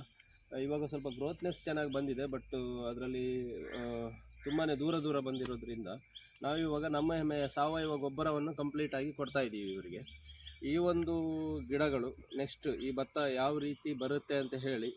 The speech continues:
ಇದು ಉಪಯೋಗಿಸಿ ಇಪ್ಪತ್ತು ದಿವಸದ ನಂತರ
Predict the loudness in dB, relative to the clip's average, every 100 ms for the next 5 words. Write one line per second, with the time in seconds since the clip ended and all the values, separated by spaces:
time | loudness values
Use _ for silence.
0 | -8 -8 -2 0 2 2 2 2 0 0
1 | 0 0 -2 0 0 0 0 0 2 0
2 | 0